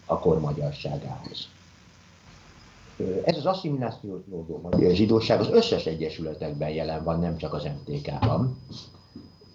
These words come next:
Például a, ugye ellenpontként emlegetett Ferencvárosban hasonló a zsidó játékosok aránya az M T K-hoz.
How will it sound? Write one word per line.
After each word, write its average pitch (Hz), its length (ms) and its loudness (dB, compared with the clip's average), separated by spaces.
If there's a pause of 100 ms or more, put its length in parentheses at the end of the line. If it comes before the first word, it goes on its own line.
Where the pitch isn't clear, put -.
(340)
Például 95 380 6
a, 87 240 -2 (140)
ugye 82 180 0
ellenpontként 82 720 0
emlegetett 82 500 -4
Ferencvárosban 82 800 -2
hasonló 73 480 -2
a 73 60 -10
zsidó 73 320 -10 (180)
játékosok 76 640 -8
aránya 73 380 -4
az 73 100 -2
M 71 280 -8
T 64 100 -8
K-hoz. - 500 -6